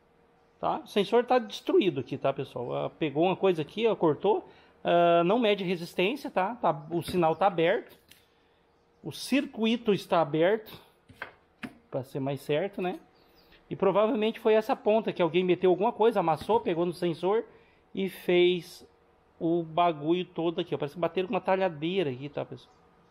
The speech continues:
Ah, isso pode ter passado aquela ponta aqui, de vez passar aqui, passou por ali. Tá? Então, tá aqui o,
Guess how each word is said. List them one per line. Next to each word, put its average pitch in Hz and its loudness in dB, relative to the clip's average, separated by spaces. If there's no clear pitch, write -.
Ah, - -6
isso - -12
pode 143 -2
ter - -8
passado 190 -2
aquela 165 0
ponta 165 -4
aqui, 156 -6
de 143 -8
vez 147 -4
passar 160 -2
aqui, 180 -10
passou 185 -6
por 196 -2
ali. 165 0
Tá? 202 0
Então, 202 -4
tá 196 0
aqui 190 -4
o, 220 -4